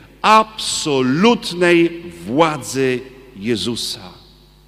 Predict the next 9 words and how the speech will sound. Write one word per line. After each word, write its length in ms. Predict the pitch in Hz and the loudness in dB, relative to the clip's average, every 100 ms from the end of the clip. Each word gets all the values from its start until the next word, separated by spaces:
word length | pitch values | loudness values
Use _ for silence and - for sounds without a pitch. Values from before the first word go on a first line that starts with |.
| _ _ _ _ _ _ _ _ _ | _ _ _ _ _ _ _ _ _
Myślę, 260 | 135 143 151 | -6 0 2
że 140 | 127 | 2
mówiąc 580 | 120 - 127 165 147 123 - | 0 2 4 4 2 -2 -4
o 100 | 143 | -4
tym 220 | 147 120 | -4 -2
dzisiaj 360 | 139 123 127 | -2 -2 -4
jest 200 | 123 110 | -4 -6
najlepszy 680 | 117 120 120 143 - - 131 | -6 -2 -2 -2 -4 -8 -8
dzień. 420 | 120 127 110 95 | -6 -4 -6 -10